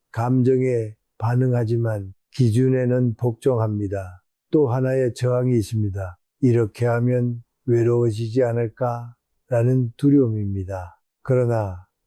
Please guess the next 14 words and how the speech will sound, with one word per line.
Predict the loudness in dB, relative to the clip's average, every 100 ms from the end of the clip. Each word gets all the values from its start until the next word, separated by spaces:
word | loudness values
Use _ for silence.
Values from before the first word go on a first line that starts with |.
| _
진실을 | -2 2 2 2 2 2 0 -2
말씀드리겠습니다. | -2 -2 0 0 2 2 0 0 -4 -8 -8 -8 -10 -12 -18 _ _
무시 | 0 2 2 -2
속의 | 0 -2 0 0
관계는 | 0 -2 0 0 0 -2 -6 -8 -16 _ _
이미 | 0 2 4 2 2
외롭습니다. | 2 2 0 -2 -4 -2 -2 -4 -10 -16 _ _ _ _ _
사람들 | -4 -2 0 2 2 2
사이에 | 0 0 2 2 0
있지만 | -2 -2 -2 -2 -6 -12 _ _
존재하지 | 0 2 4 2 0 0 0
않는 | 0 -2 -2
느낌, | -2 -4 -2 -2 -2 -6 -14 _ -4
말해도 | -2 0 0 0 0 -2 -6